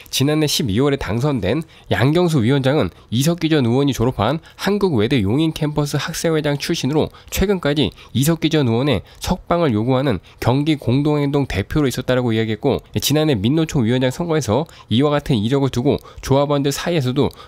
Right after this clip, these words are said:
논란이 일기도 했다라고 이야기했습니다. 네, 그리고 당시에 양 위원장 측에서는 경기 동부 연합은 현재 없는 조직이고, 이석기 의원의 석방 요구는 민노총 전체의 공동 입장이라고 이야기했는데요. 그리고 또 김 씨는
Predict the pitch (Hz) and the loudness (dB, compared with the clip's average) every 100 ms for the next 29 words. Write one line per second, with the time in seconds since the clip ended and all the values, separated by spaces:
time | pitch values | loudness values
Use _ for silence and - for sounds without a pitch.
0 | - 113 139 151 147 123 131 131 127 127 | -2 2 2 2 0 -2 -2 -2 -2 -2
1 | 120 107 107 107 104 98 117 85 - - | 0 0 0 -2 -6 -4 -4 -4 -8 -20
2 | - 131 156 143 117 135 139 135 113 107 | -4 0 0 0 -2 0 0 2 0 0
3 | 127 131 123 - 147 147 101 - - - | 2 0 -2 -2 0 0 -2 -6 -18 -6
4 | - 127 147 156 117 127 113 101 120 135 | -2 0 0 0 0 0 0 0 0 -2
5 | 90 - - 185 170 101 98 143 131 107 | -4 -10 -4 -2 0 0 0 0 -2 -4
6 | 143 139 92 95 156 - - 110 165 165 | -4 -2 0 0 -2 -8 -4 0 0 0
7 | 156 131 143 143 - 170 131 104 143 117 | 0 2 0 -2 -2 0 0 2 0 0
8 | - - 104 135 165 - 160 - 101 117 | -4 -4 0 2 0 0 -2 0 0 0
9 | - 151 95 - - 120 143 151 107 107 | 0 0 -2 -8 -2 0 2 0 0 -2
10 | - 147 143 135 127 107 107 101 98 95 | -2 0 0 0 0 0 0 0 0 0
11 | 131 76 - - 156 160 151 131 127 156 | 0 0 -6 -2 0 0 0 0 0 0
12 | 113 | -2